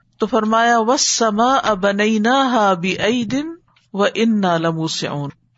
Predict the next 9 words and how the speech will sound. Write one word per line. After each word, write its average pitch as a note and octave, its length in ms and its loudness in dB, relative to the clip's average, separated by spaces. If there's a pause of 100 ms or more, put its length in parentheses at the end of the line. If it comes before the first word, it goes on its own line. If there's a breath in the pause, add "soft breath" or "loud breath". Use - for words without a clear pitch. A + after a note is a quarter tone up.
(180)
اور G#3 240 0 (120)
آسمان G#3+ 680 2
کو A3 280 -2
ہم G3 100 0
نے G#3 180 0
بنایا F3+ 560 0
قوت A#3 560 -2
کے F3+ 100 -6
ساتھ D3 360 -10